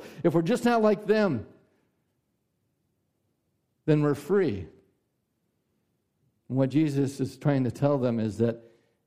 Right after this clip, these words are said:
you, the only way that you can be free is to be set free from this whole system. What does real free, freedom look like? Jesus showed us, for he lived truly free, a free life.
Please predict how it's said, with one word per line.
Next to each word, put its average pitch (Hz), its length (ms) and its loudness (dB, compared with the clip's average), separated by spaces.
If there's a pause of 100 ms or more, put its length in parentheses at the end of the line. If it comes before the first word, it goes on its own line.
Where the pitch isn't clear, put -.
(120)
you, 127 240 -6
the 139 80 -2
only 139 220 2
way 135 140 0
that 120 160 -6
you 127 100 -2
can 117 160 -2
be 117 100 -2
free 131 400 0
is 104 160 -4
to 117 120 -6
be 107 280 -4
set - 300 -6
free 101 300 -8 (1080)
from 117 180 0
this 104 140 -2
whole 120 220 -4
system. - 420 -6 (840)
What 143 180 4
does 143 180 -2
real 151 160 0
free, 170 300 0 (100)
freedom 160 320 0
look 143 220 -2
like? 123 320 -2 (420)
Jesus 170 380 2
showed 185 340 0
us, - 280 -4 (280)
for 160 160 4
he 165 160 2
lived 156 300 0
truly 160 320 0
free, 175 340 -2
a 135 80 2
free 160 240 0
life. 175 480 -2